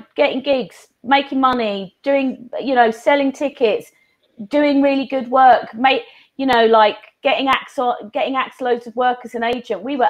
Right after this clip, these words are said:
we were just doing great business, great service to our artists. I'm speaking personally now, of course. Um, and we were, like, working as hard as we could to just, you know,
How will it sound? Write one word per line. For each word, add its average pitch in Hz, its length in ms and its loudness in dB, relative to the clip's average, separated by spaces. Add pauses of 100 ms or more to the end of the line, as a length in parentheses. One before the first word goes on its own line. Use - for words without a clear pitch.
we 285 160 -6
were 269 80 -6
just - 320 -8 (420)
doing 277 680 2
great 240 540 0
business, 233 480 -4
great 247 260 0
service 233 460 0
to 226 120 -4
our 214 140 6
artists. 208 540 2
I'm 196 200 -2
speaking 190 400 -14
personally 185 440 -6
now, 170 120 -2
of 165 140 -6
course. 190 280 -4 (380)
Um, 226 360 6 (300)
and 262 240 0
we 277 80 -2
were, 277 120 4
like, 269 240 4
working 285 400 2
as 240 80 -4
hard 302 340 2
as 285 140 -8
we 254 120 -10
could 233 500 -2 (100)
to 233 400 -4
just, 240 240 -6 (120)
you 294 80 -6
know, 208 260 0